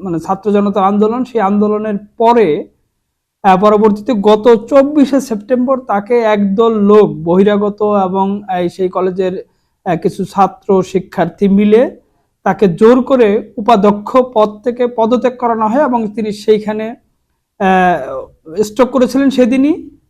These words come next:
সেই ঘটনায় অপমানিত বোধ করে, এবং তার অবশেষে তার, আহ, মৃত্যু হয়েছে। এই মৃত্যুটা আসলে কি স্বাভাবিক মৃত্যু কিনা, আহ, সেইটা একটা, আহ,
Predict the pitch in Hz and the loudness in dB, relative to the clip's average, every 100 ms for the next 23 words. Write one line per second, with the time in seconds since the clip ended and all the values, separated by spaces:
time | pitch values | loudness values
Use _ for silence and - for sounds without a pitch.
0 | _ - 214 220 185 180 214 220 220 226 | _ 2 4 4 0 -2 0 0 0 0
1 | 208 208 226 220 214 208 175 208 208 247 | -2 -2 -2 -2 0 -2 0 0 0 -2
2 | 240 311 - 202 196 190 202 _ _ _ | -2 -2 -6 -6 -4 -4 -8 _ _ _
3 | _ _ _ - 185 175 180 190 190 170 | _ _ _ 0 2 4 2 0 -2 -6
4 | 180 175 190 214 208 180 165 - - 190 | -2 -2 -2 -6 -4 -2 -2 -4 -4 -2
5 | 208 208 208 170 143 139 131 107 - - | -2 -2 -2 2 0 -2 -14 -14 -12 -6
6 | 247 233 277 - 285 240 247 240 269 269 | -2 0 -2 -4 -4 2 0 0 -4 -6
7 | 269 269 277 _ _ _ _ - - 233 | -4 -6 -6 _ _ _ _ -12 0 4
8 | 247 294 302 - 269 - - 247 220 196 | 4 4 4 4 2 0 -4 -4 -2 0
9 | 160 147 240 _ - 196 185 - 214 208 | 0 0 -6 _ -6 -2 -2 0 0 2
10 | 233 202 - 214 196 196 - _ _ _ | 2 0 2 4 4 2 -6 _ _ _
11 | _ - 170 160 | _ 2 4 4